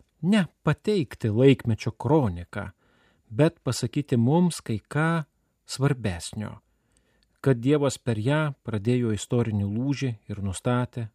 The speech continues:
galutinę naujų dalykų tvarką. Ji, maža ir nuolanki, buvo išaukštinta ir, kaip šiandien švenčiame, paimta į dangaus šlovę. O pasaulio galingiesiems lemta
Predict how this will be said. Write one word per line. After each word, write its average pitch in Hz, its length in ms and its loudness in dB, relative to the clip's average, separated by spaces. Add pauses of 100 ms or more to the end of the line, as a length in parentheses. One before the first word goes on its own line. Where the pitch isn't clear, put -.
(160)
galutinę 110 580 -2
naujų 101 380 -4
dalykų 101 400 -4
tvarką. 90 400 -6 (1040)
Ji, 117 240 4 (400)
maža 120 400 4
ir 117 100 0
nuolanki, 113 460 2
buvo 131 320 -2
išaukštinta 101 720 -4 (580)
ir, 170 220 2 (420)
kaip 170 240 0
šiandien 151 460 0
švenčiame, 143 720 -2 (420)
paimta 107 460 0
į 120 240 -6
dangaus 101 640 -2
šlovę. 101 600 -8 (840)
O 131 400 8 (320)
pasaulio 113 560 2
galingiesiems 107 960 -2
lemta 107 500 -2